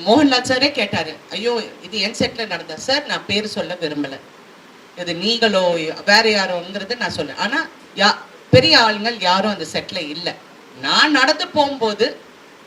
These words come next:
பாக்குறது, நான் பார்த்தோன்னே I knew it was a wrong video. ஆனா எனக்கு அந்த பாஷையில எனக்கு அவ்வளவு ஃப்ளூயன்ட் இல்லாதனால நான் பேசல. Then நான் ஒரு தமிழ் தெரிஞ்ச ஆள்கிட்ட, "இது என்னது இது?" அப்படின்னு. "இல்லைங்க, இந்த மாதிரி எல்லாம் வச்சு," புடிச்சு வாங்குவாங்கன்னு வாங்கிட்டேன். I, I told them delete it.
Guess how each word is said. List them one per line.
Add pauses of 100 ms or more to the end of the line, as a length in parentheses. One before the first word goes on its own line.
(500)
பாக்குறது,
நான்
பார்த்தோன்னே
I
knew
it
was
a
wrong
video. (580)
ஆனா
எனக்கு
அந்த
பாஷையில
எனக்கு
அவ்வளவு
ஃப்ளூயன்ட்
இல்லாதனால
நான்
பேசல. (100)
Then
நான்
ஒரு (320)
தமிழ்
தெரிஞ்ச
ஆள்கிட்ட,
"இது
என்னது
இது?"
அப்படின்னு. (520)
"இல்லைங்க,
இந்த
மாதிரி
எல்லாம்
வச்சு," (300)
புடிச்சு
வாங்குவாங்கன்னு
வாங்கிட்டேன்.
I, (100)
I
told
them
delete
it.